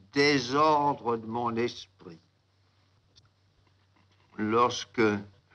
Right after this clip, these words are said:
je cherche à prendre conscience de moi, ce qui m'arrive rarement d'ailleurs,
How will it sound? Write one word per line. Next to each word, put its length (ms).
je 540
cherche 460
à 60
prendre 360
conscience 720
de 100
moi, 320
ce 100
qui 140
m'arrive 440
rarement 760
d'ailleurs, 640